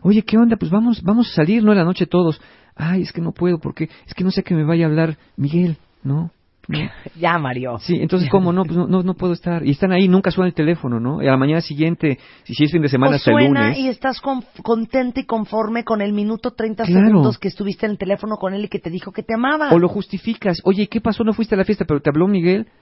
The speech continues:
Speaker 1: "No, pero es que sabes que luego anda muy ocupado, tiene mucha chamba, ha de haber salido tarde".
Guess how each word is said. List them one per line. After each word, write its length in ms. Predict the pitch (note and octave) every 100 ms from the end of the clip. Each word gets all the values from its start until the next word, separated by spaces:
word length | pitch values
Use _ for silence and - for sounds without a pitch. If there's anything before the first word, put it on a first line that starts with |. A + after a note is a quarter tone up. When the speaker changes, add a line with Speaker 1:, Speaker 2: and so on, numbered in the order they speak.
| _ -
Speaker 1:
"No, 260 | G3 G#3
pero 120 | G3+ G3
es 60 |
que 80 | -
sabes 200 | G#3+ G3+
que 100 | -
luego 120 | G3 G3
anda 100 | F3+
muy 140 | F3
ocupado, 580 | F3 - - - - -
tiene 180 | - D#3
mucha 220 | D#3+ D#3+ D3+
chamba, 480 | C#3+ D3 B2+ A#2+ - _
ha 80 | -
de 60 | D#3+
haber 120 | D#3+
salido 280 | D#3 D3 C#3
tarde". 380 | - C3 G#2+